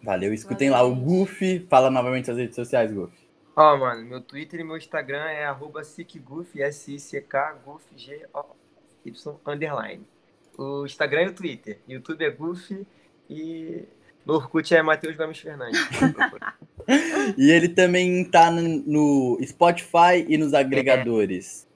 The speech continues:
Speaker 3: Exatamente. Qualquer plataforma digital, só botar Goofy, ou você
Speaker 1: Uhum.
Speaker 3: bota Goofy e, e depois bota Goofilândia, ou só bota Goofilândia, você vai achar meu perfil.
Speaker 1: E a
Speaker 3: É.
Speaker 1: gente também, né, Paulinha? A gente também tá em todos os agregadores.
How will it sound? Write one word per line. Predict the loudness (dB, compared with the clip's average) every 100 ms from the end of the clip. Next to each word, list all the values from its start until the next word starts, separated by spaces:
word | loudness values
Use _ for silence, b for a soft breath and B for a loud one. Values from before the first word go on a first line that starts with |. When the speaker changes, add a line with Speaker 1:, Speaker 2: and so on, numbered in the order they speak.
| _
Speaker 3:
Exatamente. | -12 -10 -8 -10 -10
Qualquer | -10 -6 -2 -2
plataforma | -2 -6 -6 -10
digital, | -10 -10 -8 -8
só | -8
botar | -14 -10 -10
Goofy, | -10 -14 -12 -16 -10
ou | -4 -4
você | -4 -4
Speaker 1:
Uhum. |
Speaker 3:
bota | -2 -2
Goofy | -6 -6 -8 -6 -6 -4
e, | -6 -10 -14
e |
depois | -12 -8 -2
bota | -2
Goofilândia, | -4 -12 -10 -6 -6 -4
ou | -6 -4
só | -2
bota | -4 -4
Goofilândia, | -16 -12 -10 -10
você | -10
vai | -10
achar | -10 -12
meu | -14
perfil. | -20 _ -20 _ _ _ _ 2
Speaker 1:
E | 4
a |
Speaker 3:
É. | 4
Speaker 1:
gente | 2 -2 -4 -8 -12 -14 -20 _ _
também, | -2 0 -2
né, | -4 -6
Paulinha? | -4 -2 -2 -4 -6
A | -2 0
gente | 0 -4 -4
também | -4 -2 -6 -4
tá | -4
em | -4
todos | -6 -2
os |
agregadores. | -2 -2 -2 -2 -2 -4 -6